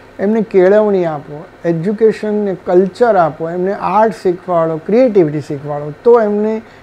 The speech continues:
એ પગભર થશે અને એમને જીવનના મૂલ્યો સમજાશે, એ, એને ધર્મ શીખવાડો.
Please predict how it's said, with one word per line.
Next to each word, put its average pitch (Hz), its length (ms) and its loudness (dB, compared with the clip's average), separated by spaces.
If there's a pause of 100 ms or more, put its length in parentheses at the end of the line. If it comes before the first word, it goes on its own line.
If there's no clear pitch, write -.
(100)
એ 208 40 -4
પગભર 185 520 0
થશે 208 380 0
અને 208 280 -2
એમને 202 280 -4
જીવનના 190 440 -2
મૂલ્યો 170 420 0
સમજાશે, 139 640 -12 (680)
એ, 208 60 0 (100)
એને 190 220 -2
ધર્મ 185 360 0
શીખવાડો. 131 480 -10